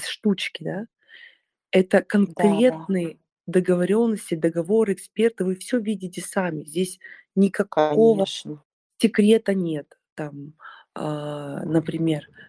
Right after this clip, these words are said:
Speaker 1: Алексей Воронин, да, вот, э, в начале месяца миллион двести тридцать четыре тысячи рублей за консультацию. Лёша Милованов за ск-, за ста-, составление правильного вебинара три миллиона рублей. Мария Ирмияу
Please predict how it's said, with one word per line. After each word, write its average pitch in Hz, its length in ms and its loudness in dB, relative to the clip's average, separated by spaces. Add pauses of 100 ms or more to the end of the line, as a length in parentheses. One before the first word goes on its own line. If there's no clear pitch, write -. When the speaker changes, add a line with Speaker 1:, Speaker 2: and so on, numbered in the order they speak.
Speaker 1:
Алексей 185 680 4
Воронин, 147 500 -8
да, 165 260 -6
вот, 156 220 -16
э, - 40 -16
в 143 380 -8
начале 165 420 2
месяца 156 640 -6 (460)
миллион 190 720 2
двести 190 460 -4
тридцать 185 420 -6
четыре 170 360 -8
тысячи - 280 -8
рублей 156 240 0
за 156 100 2
консультацию. 156 840 -8 (420)
Лёша 175 400 4
Милованов 151 680 -4
за 160 140 2
ск-, 165 300 -4
за 160 120 -2
ста-, 165 220 2 (140)
составление 170 600 2
правильного 156 640 -2
вебинара 147 480 -8
три 170 200 4
миллиона 147 420 -4
рублей. 147 420 -18 (720)
Мария 180 560 4
Ирмияу 147 760 -6